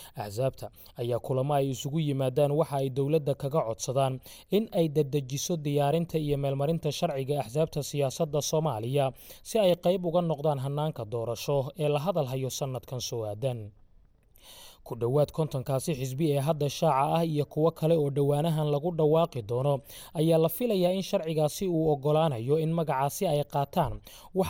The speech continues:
aan ka badnayn afar xisbi oo keliya, iyadoo shuruudaha ku jira sharcigaasi ay ku kala hari doonaan.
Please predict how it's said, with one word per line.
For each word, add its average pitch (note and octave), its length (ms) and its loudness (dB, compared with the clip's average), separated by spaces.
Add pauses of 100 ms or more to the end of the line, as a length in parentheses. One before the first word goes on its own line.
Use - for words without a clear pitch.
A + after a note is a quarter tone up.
aan F3+ 120 0
ka C#4 140 -2
badnayn F#3 440 2
afar F3+ 260 6
xisbi D#3 400 0
oo D#3+ 140 6
keliya, E3+ 480 2 (340)
iyadoo C#3+ 300 4
shuruudaha D3 500 2
ku - 160 -4
jira D3 220 2
sharcigaasi C#3+ 640 0
ay C#3 140 0
ku - 140 -8
kala C3+ 240 0
hari A#2 260 -4
doonaan. B2 480 -4